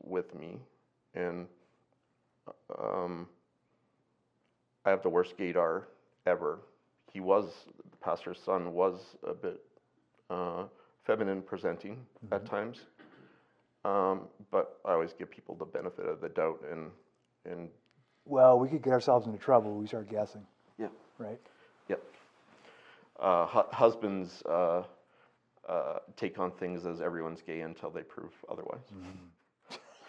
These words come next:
Speaker 2: Mm. <laughs> Okay. All right, that's fair. That's how James operates?
Speaker 1: Yep.
Speaker 2: All right,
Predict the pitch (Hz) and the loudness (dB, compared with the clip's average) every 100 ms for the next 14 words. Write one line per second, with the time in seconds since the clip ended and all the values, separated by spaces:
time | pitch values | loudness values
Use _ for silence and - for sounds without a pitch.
0 | - - - 208 - - - 1017 906 960 | -20 -20 -6 -4 -4 -12 -12 -4 -2 -2
1 | 932 - - - _ - - - 233 - | -6 -10 -12 -12 _ -6 -6 -6 -8 -6
2 | - - - - - 185 - - 160 - | -8 -8 -8 -8 -4 -6 -6 -10 -10 -10
3 | 170 185 180 - 190 143 185 - _ - | -8 -2 -2 -2 -2 0 -2 -6 _ -20
4 | - - 165 165 147 180 - 120 107 139 | -20 -8 0 2 4 2 2 -2 -2 0
5 | 139 147 147 120 123 135 139 147 160 214 | 2 4 4 4 -2 0 2 2 -2 -8
6 | - 80 - - 120 139 170 | -12 -14 -14 -2 4 6 4